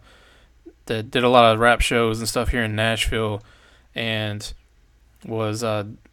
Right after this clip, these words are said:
D J ing for a lot of shows and did a few with Jelly Roll back in the day when he was just strictly rap. Now to watch him kinda rise to where he is now and <laughs> is, like, the hottest country artist, uh, I guess now, or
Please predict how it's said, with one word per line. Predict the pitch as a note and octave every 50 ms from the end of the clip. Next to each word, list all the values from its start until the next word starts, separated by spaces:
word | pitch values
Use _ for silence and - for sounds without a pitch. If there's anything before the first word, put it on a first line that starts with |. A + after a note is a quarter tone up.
| _ _ _ _ - -
D | B2+ C3+ D3 C#3+
J | B2+ C#3 C3+ C3 C3
ing | B2+
for | B2 - B2
a | G#2+
lot | A#2 A#2+ A#2+
of | A#2 A2
shows | - - A#2 A#2 A2+ A2+ A2+ A#2 A2 G#2+
and | A2+ G#2 G#2 G#2 G2+ - - - - - _ _ _
did | - C3+ C3
a | B2
few | - B2+ B2+ B2 B2 A#2
with | A#2 A#2+ A2 G#2+
Jelly | A#2 A#2+ B2 B2 A#2
Roll | A#2 A#2+ A#2 A#2
back | A2+ A2+ A2 A2
in | A2 A2 A2+
the | A2
day | G#2+ G#2+ A2
when | G#2+ G#2+ G#2+ A2
he | A2+ A2+ A2
was | A2 G#2+
just | G#2+ G2+ -
strictly | - - B2+ A#2+ A#2+ A2 A2
rap. | A2 A#2 A#2+ B2 A#2+ A#2 - - - _ - - _ _ _ _ _ -
Now | B2 B2 A#2+
to | A#2+ - B2
watch | A#2 A#2 A#2 A2+ -
him | - B2+ A#2+ A#2 A2+ A2 A2 G#2+ G#2+ - - _ _ _ _ _ _ _ _ _ _ -
kinda | - C3 A#2+ A#2
rise | A2 A#2 B2 A#2+ A#2+ B2 A#2+ A2+ -
to | - - C3+ B2 A#2
where | A#2 B2 A#2+ A#2+
he | A#2+ A#2+
is | A#2+ A#2+ A2+ G#2+
now | A#2 A#2 A2+ A#2 A#2 A#2 A#2
and | A#2 A2 - - -
<laughs> | -
is, | E3+ E3 D3 C#3
like, | D3 C3 A2+
the | - A2+
hottest | G#2+ A#2 B2 B2 B2+ B2 A#2 - - - - - - - - - - - - - -
country | - D#3 C#3+ C3+ C3+
artist, | C3 B2+ B2+ B2+ B2 B2 B2 A#2 - - -
uh, | A#2+ A#2 A#2 A#2 A#2 A#2 A2 G#2+ G#2+
I | A2 A2
guess | A#2+ B2 B2 A#2 - -
now, | A#2 A#2 A#2+ B2+ B2+ B2 B2 A#2+ A#2 A2+ - - - -
or | C#3 A2+ A2+ A2+ A2 G#2+ G#2 -